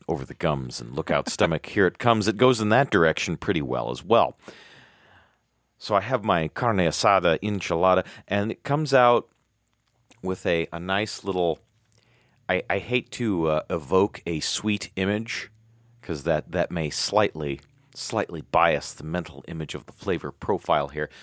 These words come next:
but it came out with that nice kinda, kinda squiggle of crema on it,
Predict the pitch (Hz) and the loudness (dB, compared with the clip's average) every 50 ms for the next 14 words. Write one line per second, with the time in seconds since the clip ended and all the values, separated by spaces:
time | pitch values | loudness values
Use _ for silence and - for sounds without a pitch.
0 | - _ - 95 90 82 - - 127 117 110 110 - 98 98 - 101 98 - - | -20 _ -6 -6 -6 -6 -8 -10 -8 -4 -4 -4 -6 -6 -8 -4 -4 -4 -4 -4
1 | 107 104 107 98 - - - 110 110 95 82 73 65 58 _ _ _ _ - - | -6 -8 -8 -8 -10 -12 -8 -6 -4 -4 -2 -4 -4 -6 _ _ _ _ -18 -14
2 | - 127 104 71 - - - - - - - - - - 104 85 - 64 - - | -12 -10 -10 -8 -8 -8 -6 -6 -4 -6 -6 -6 -2 -2 -2 0 0 -4 -6 -6
3 | - _ _ _ _ _ _ _ _ _ _ - 78 78 - - - - 85 76 | -14 _ _ _ _ _ _ _ _ _ _ -6 -6 -6 -6 -6 -10 -8 -6 -6
4 | 69 62 55 50 - - - 69 65 57 - - - | -6 -6 -8 -8 -10 -10 -10 -10 -10 -10 -12 -14 -18